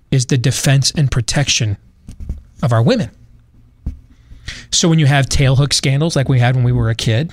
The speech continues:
when we were kids, the mass sexual, um, you know, uh, harassment scandal in the military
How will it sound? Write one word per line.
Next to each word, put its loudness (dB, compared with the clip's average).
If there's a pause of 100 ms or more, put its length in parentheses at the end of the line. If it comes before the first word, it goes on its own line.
when 0
we 2
were 2
kids, -2
the 0
mass 0
sexual, 0 (400)
um, 0 (160)
you 0
know, -2 (140)
uh, -6 (500)
harassment 0
scandal 0
in 2
the 2
military 0